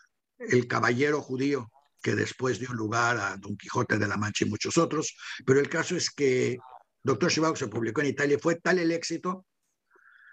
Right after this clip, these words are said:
que se vendieron por millones y le dieron el premio Nobel. <clears throat> Y cuando le dieron el premio Nobel, los rusos lo acusaron de traidor a la patria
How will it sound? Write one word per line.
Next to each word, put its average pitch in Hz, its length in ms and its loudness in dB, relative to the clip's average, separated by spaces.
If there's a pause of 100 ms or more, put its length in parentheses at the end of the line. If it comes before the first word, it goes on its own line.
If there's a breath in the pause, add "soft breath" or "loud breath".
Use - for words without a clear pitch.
(320 soft breath)
que 117 220 2
se 120 160 -2
vendieron 131 300 2
por 120 160 -6
millones 160 680 -2
y 143 140 4
le 135 120 4
dieron 160 220 0
el 127 100 -2
premio 151 280 -2
Nobel. 139 460 0
<clears throat> 110 500 -2 (680 loud breath)
Y - 120 0
cuando 147 200 2
le 147 120 4
dieron 180 180 2
el 151 100 0
premio 160 280 -4
Nobel, 170 260 0
los 127 180 -4
rusos 156 300 -2
lo 131 80 -2
acusaron 147 340 -2
de 123 120 0
traidor 127 460 2
a 135 80 0
la 110 100 -2
patria 143 440 0